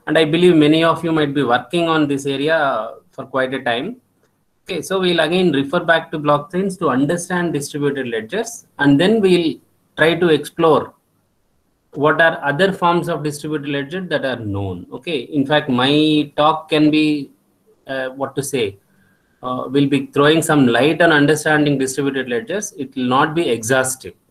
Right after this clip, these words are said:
Okay, within one and a half hour, I can't make, uh, a complete exhaustive presentation of distributed ledgers, but I will be giving you, uh, some glimpses of what it means. Okay,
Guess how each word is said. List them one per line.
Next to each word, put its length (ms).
Okay, 160
within 340
one 160
and 120
a 20
half 240
hour, 160
I 80
can't 300
make, 320
uh, 260
a 60
complete 460
exhaustive 580
presentation 560
of 120
distributed 500
ledgers, 480
but 120
I 120
will 100
be 120
giving 460
you, 220
uh, 80
some 260
glimpses 460
of 140
what 200
it 140
means. 480
Okay, 200